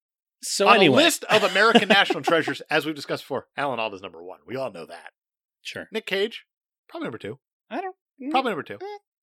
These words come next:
Speaker 1: mm,
Speaker 2: No?
Speaker 1: mm.
Speaker 2: Not on board.
Speaker 1: No, not on board.
Speaker 2: Everything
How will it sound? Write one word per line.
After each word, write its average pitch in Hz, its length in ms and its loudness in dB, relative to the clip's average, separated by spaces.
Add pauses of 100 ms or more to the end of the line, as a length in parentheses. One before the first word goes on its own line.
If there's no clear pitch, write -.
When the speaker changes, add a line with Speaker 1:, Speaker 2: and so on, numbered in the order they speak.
(380)
Speaker 1:
mm, - 560 -18 (260)
Speaker 2:
No? 285 240 -2 (240)
Speaker 1:
mm. 302 60 -10 (260)
Speaker 2:
Not 196 120 4
on 254 60 -2
board. - 220 -4 (340)
Speaker 1:
No, 170 420 -8
not 156 160 -8
on 143 80 -6
board. 101 220 -12 (440)
Speaker 2:
Everything 127 400 -12